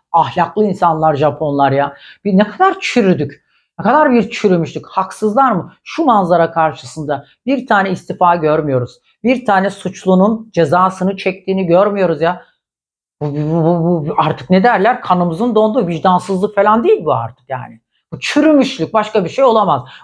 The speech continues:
Bunca hayvanın ve belgeli kardeşim suçüstü çatıdan çekmiş drone.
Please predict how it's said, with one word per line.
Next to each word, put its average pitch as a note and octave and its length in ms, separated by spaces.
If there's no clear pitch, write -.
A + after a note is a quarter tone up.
Bunca A#3 260
hayvanın E3 580
ve A3 400
belgeli G3 760
kardeşim F#3 540
suçüstü C#3+ 800
çatıdan G#3+ 520
çekmiş A#3 580
drone. D3+ 280